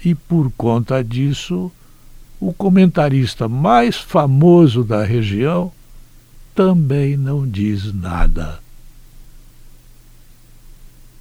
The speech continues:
Os aditivos contratuais, amigos,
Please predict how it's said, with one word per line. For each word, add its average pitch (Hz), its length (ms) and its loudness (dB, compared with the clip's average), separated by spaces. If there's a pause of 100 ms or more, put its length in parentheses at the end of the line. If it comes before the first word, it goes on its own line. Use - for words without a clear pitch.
(1700)
Os 170 220 2
aditivos 240 580 4
contratuais, 143 1000 4
amigos, 90 560 -4